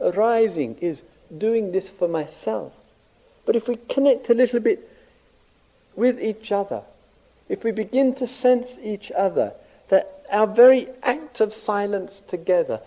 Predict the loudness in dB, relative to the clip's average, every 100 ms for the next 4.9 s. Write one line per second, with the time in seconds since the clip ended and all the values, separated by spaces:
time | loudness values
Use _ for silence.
0 | -20 _ 0 2 4 2 0 2 4 4
1 | 4 -4 -8 -6 -6 0 2 2 -2 -2
2 | -4 -10 -6 4 4 4 -2 -2 -2 -2
3 | -2 -2 -2 -10 -12 -14 -12 -12 -14 -14
4 | 0 2 4 0 -4 -8 -10 -20 -20